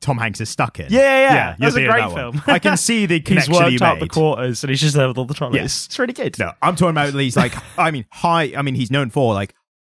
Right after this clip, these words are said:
Speaker 1: was it high sci-fi? Is that the expression?
Speaker 2: Yeah,
Speaker 1: Yeah.
Speaker 2: yeah.
Speaker 1: So he, those kind of films didn't do well commercially, but they were loved enough that he was
Speaker 2: Mm.
Speaker 1: given the Dune s-, franchise and they were
Speaker 2: Cool.
Speaker 1: like, "Go with this." And this one's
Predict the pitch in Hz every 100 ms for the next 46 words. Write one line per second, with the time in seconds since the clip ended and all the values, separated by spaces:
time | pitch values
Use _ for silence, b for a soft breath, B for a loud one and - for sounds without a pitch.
0 | - 135 101 - - 147 151 151 151 -
1 | 165 160 180 180 208 131 143 143 _ 156
2 | 147 - - - 190 160 135 143 - 151
3 | 151 113 165 160 - 127 - 214 117 104
4 | b _ 220 175 147 127 - 135 139 147
5 | - 85 92 - 110 107 98 92 _ 90
6 | 87 101 120 123 113 87 110 160 - 90
7 | - 104 90 98 101 95 120 113 98 90
8 | _ _ _ _ - - - 120 98 -
9 | 98 110 131 120 110 113 113 160 202 104
10 | 92 127 156 143 151 170 170